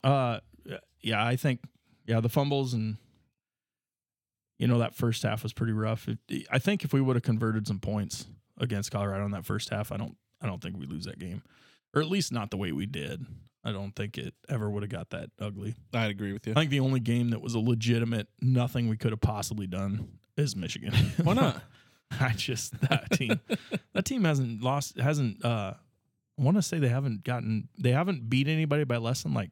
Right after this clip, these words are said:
Speaker 1: twenty-seven or twenty-eight points or something like that this year. It's a lot of
Speaker 2: Yeah.
Speaker 1: points.
Speaker 2: I, I was trying to think. I, I put out a post. I was, I was watching, I was in Nashville watching that game, actually.
Speaker 1: The Nebraska game?
Speaker 2: The Nebraska-Michigan game.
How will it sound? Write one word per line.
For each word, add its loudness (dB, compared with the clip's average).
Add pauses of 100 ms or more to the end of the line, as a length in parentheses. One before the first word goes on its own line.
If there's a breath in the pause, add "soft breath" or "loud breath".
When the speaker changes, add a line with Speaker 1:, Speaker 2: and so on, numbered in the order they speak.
(120)
Speaker 1:
twenty-seven 0
or -2
twenty-eight 0
points -2
or -14
something -4
like 0
that -2
this -4
year. 0 (360 loud breath)
It's -18
a 0
lot 2
of -2
Speaker 2:
Yeah. 4
Speaker 1:
points. -2 (640 soft breath)
Speaker 2:
I, -2 (100)
I -8
was -8
trying -2
to -4
think. 0
I, -2 (100)
I -4 (480)
put 0
out 0
a -6 (460)
post. 0
I -4
was, -4
I -2
was -4
watching, -2
I -2
was 0
in -2
Nashville -2
watching -8
that -8
game, -6
actually. -6 (680 soft breath)
Speaker 1:
The 4
Nebraska 0
game? 2
Speaker 2:
The 4
Nebraska-Michigan -2
game. -4